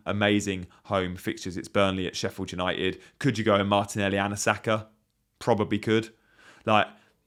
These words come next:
you might go Odegaard, Saka. I mean, Martinelli's cheaper, seven point seven, versus the other two guys at eight point five. I still like Saka as my number one midfield pick there,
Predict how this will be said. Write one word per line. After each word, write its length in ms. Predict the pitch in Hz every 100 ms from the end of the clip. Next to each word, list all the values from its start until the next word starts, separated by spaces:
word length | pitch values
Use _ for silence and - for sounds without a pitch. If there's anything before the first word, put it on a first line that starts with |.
| 120
you 120 | 113
might 320 | 107 110 -
go 420 | 113 104 101 101 -
Odegaard, 480 | 110 110 110 107
Saka. 560 | - 120 107 123 110 104 - 107
I 40 |
mean, 80 | 113
Martinelli's 560 | 123 117 117 101 98
cheaper, 440 | - 110 120 95 85
seven 280 | - 101 95
point 240 | 104 82
seven, 340 | - 101 113
versus 300 | 101 95 92
the 80 | 98
other 160 | 98 95
two 200 | - 92
guys 280 | 92 90 -
at 60 |
eight 180 | 98 -
point 240 | 98 90 -
five. 320 | 95 90 82 - -
I 100 | 110
still 440 | - 131 123 123
like 220 | 104 104
Saka 320 | - 101 -
as 120 | 90 98
my 80 |
number 220 | 92 92 87
one 220 | 90 87
midfield 340 | - 90 85
pick 220 | - -
there, 240 | 87 85